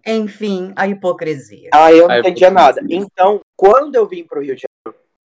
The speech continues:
Speaker 2: né, eu já, claro que eu era mais reservado e tal. Aí, com o tempo, a gente vai se libertando dessas coisas, vai, enfim. E aí aconteceu isso. Então, tipo assim, <laughs>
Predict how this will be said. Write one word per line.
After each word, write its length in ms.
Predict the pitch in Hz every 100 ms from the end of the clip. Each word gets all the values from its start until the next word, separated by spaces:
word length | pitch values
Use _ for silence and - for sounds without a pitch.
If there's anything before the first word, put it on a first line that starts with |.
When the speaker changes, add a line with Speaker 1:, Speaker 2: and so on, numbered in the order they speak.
| _ 117
Speaker 2:
né, 320 | 117 117 156 127
eu 140 | 147
já, 280 | 185 185 160
claro 440 | - 185 175 196 208
que 80 | 180
eu 80 | 151
era 160 | 139
mais 240 | 139 131 131
reservado 960 | 127 147 160 139 127 127 147 156 -
e 60 | 120
tal. 440 | - 101 110 135
Aí, 140 | 131 -
com 80 |
o 120 | _ -
tempo, 280 | - 285
a 20 | 214
gente 240 | 196 190
vai 260 | 175 160 156 _ _
se 140 | -
libertando 760 | 160 151 175 - - 117 127 113
dessas 340 | 113 - -
coisas, 600 | - 92 110 107 104 107
vai, 320 | 110 110 107
enfim. 400 | 120 127 117 101 _ _ _ -
E 140 | 170
aí 180 | 190 185
aconteceu 600 | 196 190 190 190 202 226
isso. 280 | 190 170 156
Então, 260 | 147 156 165
tipo 140 | 190
assim, 200 | 202 185
<laughs> 420 | 160 _ - 226